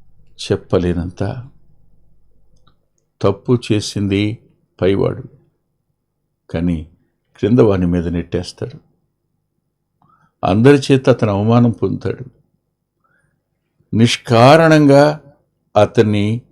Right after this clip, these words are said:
అవమానించి, దిక్కులేని వాడిగా వెలుపలికి తోసేసిన అనుభవాలు చాలా ఉన్నాయి లేఖనాలు.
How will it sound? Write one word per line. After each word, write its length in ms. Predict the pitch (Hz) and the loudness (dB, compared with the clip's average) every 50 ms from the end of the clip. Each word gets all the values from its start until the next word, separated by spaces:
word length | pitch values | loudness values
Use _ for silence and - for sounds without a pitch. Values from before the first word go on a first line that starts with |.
| _ _ _ _ - - | _ _ _ _ -4 0
అవమానించి, 920 | 92 101 110 110 226 110 107 104 101 95 87 - - 127 131 131 113 - - _ _ _ _ _ _ _ _ _ _ _ _ _ _ _ _ _ _ _ _ _ - - | 2 2 2 2 2 2 2 0 -2 -4 -6 -4 0 0 0 0 -2 -4 -10 _ _ _ _ _ _ _ _ _ _ _ _ _ _ _ _ _ _ _ _ _ -12 -8
దిక్కులేని 640 | 85 85 120 123 123 - 160 147 151 156 170 180 180 | -2 2 2 2 4 4 4 6 6 6 6 6 6
వాడిగా 380 | 160 147 139 127 120 113 123 | 6 6 6 6 6 6 6
వెలుపలికి 560 | 117 104 104 113 143 139 - 147 139 131 - | 4 4 2 0 0 0 0 0 0 0 -4
తోసేసిన 600 | - - - 131 143 135 - 175 160 - - 139 120 | -4 0 2 2 2 4 2 2 2 2 2 0 2
అనుభవాలు 680 | 110 117 117 107 110 117 117 104 98 95 95 92 90 - _ _ _ _ _ _ _ _ _ _ _ _ _ - - - | 2 2 2 2 4 4 4 4 4 0 -2 -4 -4 -8 _ _ _ _ _ _ _ _ _ _ _ _ _ -8 -4 -2
చాలా 240 | 92 95 107 107 107 | -2 0 -2 -2 -4
ఉన్నాయి 260 | 98 92 95 95 95 | -4 -6 -6 -6 -6
లేఖనాలు. 480 | 95 - - - - - - - 127 | -6 -8 -8 -8 -12 -16 -16 -16 -20